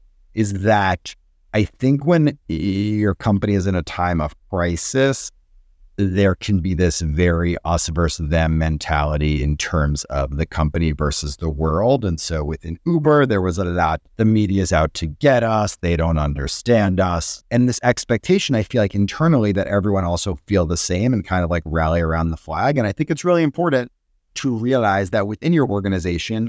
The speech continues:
employees are gonna run the gamut in terms of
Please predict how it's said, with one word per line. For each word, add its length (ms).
employees 400
are 60
gonna 180
run 180
the 100
gamut 400
in 160
terms 380
of 160